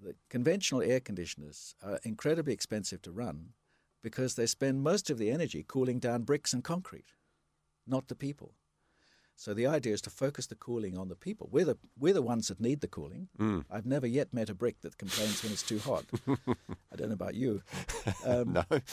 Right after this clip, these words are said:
Speaker 1: so the trick is how to focus the cooling
Speaker 2: Yeah.
Speaker 1: rather than spread it around.
Speaker 2: Okay.
Speaker 1: And that's where we,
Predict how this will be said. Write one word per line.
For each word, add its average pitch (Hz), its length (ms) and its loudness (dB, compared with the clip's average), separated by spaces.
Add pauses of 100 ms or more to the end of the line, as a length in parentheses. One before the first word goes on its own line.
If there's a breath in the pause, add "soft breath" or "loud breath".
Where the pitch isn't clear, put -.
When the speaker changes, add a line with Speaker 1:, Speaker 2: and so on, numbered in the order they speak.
(200)
Speaker 1:
so 127 380 6
the 123 100 2
trick 180 300 2
is 139 120 2
how 139 160 4
to 139 100 -4
focus 131 380 0
the 95 80 -6
cooling 92 360 -6 (180)
Speaker 2:
Yeah. 82 200 2 (120)
Speaker 1:
rather 110 320 4
than 92 180 0
spread 98 300 0
it 78 100 -12
around. 76 240 -16 (200)
Speaker 2:
Okay. 71 380 -4
Speaker 1:
And 92 80 -8
that's 117 260 2
where 92 180 2
we, 87 140 -2